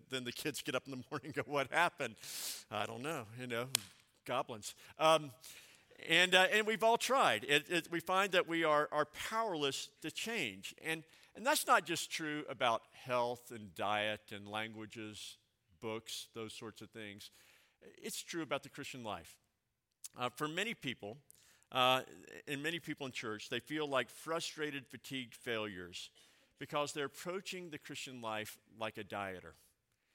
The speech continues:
It's, it's what not to do. What do I have to do? You find a,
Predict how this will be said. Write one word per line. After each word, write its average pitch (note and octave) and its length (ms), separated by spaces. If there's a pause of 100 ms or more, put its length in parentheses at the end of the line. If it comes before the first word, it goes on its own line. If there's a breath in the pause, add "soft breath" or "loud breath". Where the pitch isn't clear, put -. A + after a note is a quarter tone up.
(240)
It's, C3 320
it's C#3 300 (160)
what D#3+ 240
not D3 440
to C#3 60
do. A#2 300
What C3+ 160
do D#3 140
I D3+ 100
have C3 280
to B2 80
do? A2 120
You G#2+ 220
find D3 320
a, B2 120